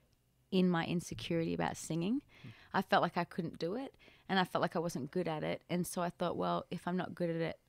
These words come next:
Speaker 1: I'll just do what I am good at." And so I threw myself into writing 'cause I thought, "Well, that's still a, a way of, like,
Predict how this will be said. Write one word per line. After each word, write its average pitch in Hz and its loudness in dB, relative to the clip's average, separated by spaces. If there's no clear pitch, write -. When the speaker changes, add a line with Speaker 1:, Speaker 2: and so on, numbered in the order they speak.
Speaker 1:
I'll 170 4
just 170 -8
do 165 -4
what 156 -4
I 160 -2
am 165 -2
good 165 -4
at." 165 -4
And 160 -6
so - -6
I 160 -2
threw 175 -6
myself 165 -4
into 170 -4
writing 165 -4
'cause 165 -10
I 165 -4
thought, 160 -6
"Well, 175 -2
that's 175 -4
still 160 -6
a, - -2
a - 2
way 160 0
of, 156 -4
like, 156 -2